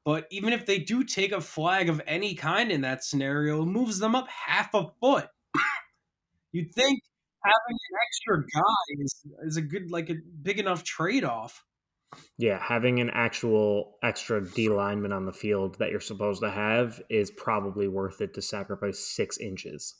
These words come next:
Speaker 1: He needs a pros and cons guy. Like, some coaches have a clock management guy. Marcus Freeman needs a pros and cons guy. Like,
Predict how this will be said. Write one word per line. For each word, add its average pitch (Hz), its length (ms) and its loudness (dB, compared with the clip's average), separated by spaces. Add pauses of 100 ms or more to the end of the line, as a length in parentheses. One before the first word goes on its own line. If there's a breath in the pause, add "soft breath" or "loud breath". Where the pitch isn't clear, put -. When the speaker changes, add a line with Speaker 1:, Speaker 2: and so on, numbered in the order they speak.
(180)
Speaker 1:
He 170 100 0
needs 208 240 0
a 208 60 0
pros 175 520 0
and 147 160 2
cons 143 420 0
guy. 107 420 -8 (260)
Like, 131 160 -4
some 160 240 0
coaches 160 360 0
have 160 140 0
a 143 60 -2
clock 151 400 0
management 147 540 -2
guy. 165 440 0 (240 soft breath)
Marcus 143 360 2
Freeman 160 320 4
needs 151 180 2
a 135 60 -4
pros 143 420 0
and 120 160 -8
cons 127 380 -8
guy. 113 260 -6
Like, 113 260 -10